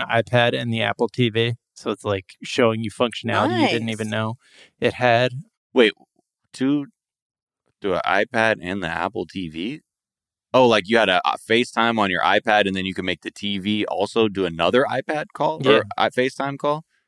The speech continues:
Speaker 2: A different
Speaker 1: That's
Speaker 2: call.
Speaker 1: right, Miles.
Speaker 3: That's
Speaker 1: Apple
Speaker 3: just
Speaker 1: T V
Speaker 3: so
Speaker 1: can do
Speaker 3: stressful. I'm like, "Who needs
Speaker 1: everything.
Speaker 3: that shit?"
Speaker 1: Oh, I thought we were gonna get some good product placement in.
Speaker 3: Oh, no,
Speaker 1: Uh,
Speaker 3: no. <laughs>
Speaker 2: Man.
Speaker 1: Ron-, <laughs> this is actually interesting. So I've heard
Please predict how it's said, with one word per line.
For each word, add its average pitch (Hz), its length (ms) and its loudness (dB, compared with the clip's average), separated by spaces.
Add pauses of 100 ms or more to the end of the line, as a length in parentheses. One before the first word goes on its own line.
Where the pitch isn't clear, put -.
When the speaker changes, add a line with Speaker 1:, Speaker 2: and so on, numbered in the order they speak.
(220)
Speaker 2:
A 208 80 0
different 208 340 0
Speaker 1:
That's 165 280 4
Speaker 2:
call. 196 100 8
Speaker 1:
right, 277 220 8
Miles. 139 520 4 (120)
Speaker 3:
That's 190 140 6
Speaker 1:
Apple 240 160 8
Speaker 3:
just 226 120 2
Speaker 1:
T 233 140 8
V 185 180 8
Speaker 3:
so - 80 -6
Speaker 1:
can 202 120 8
do 156 100 6
Speaker 3:
stressful. 202 320 8
I'm 143 80 6
like, 220 160 6
"Who 208 160 8
needs 185 180 8
Speaker 1:
everything. 262 220 6
Speaker 3:
that 120 180 4
shit?" 233 400 0 (220)
Speaker 1:
Oh, 107 200 -2 (200)
I 135 80 -10
thought 113 160 -4
we 98 60 -6
were 95 60 -8
gonna 113 200 -10
get 117 180 -10
some - 140 -14
good 123 120 -12
product 123 380 -10
placement 160 380 -14
in. 151 40 -18 (200)
Speaker 3:
Oh, 113 220 6
no, 87 200 0
Speaker 1:
Uh, - 100 0 (680)
Speaker 3:
no. 131 240 -4
<laughs> - 20 -12 (720)
Speaker 2:
Man. 202 520 4 (400)
Speaker 1:
Ron-, 156 140 -2 (200)
<laughs> - 200 -20
this 160 140 2
is 196 60 6
actually 143 380 6
interesting. 120 420 -6
So 165 200 4
I've 190 160 4
heard 147 460 6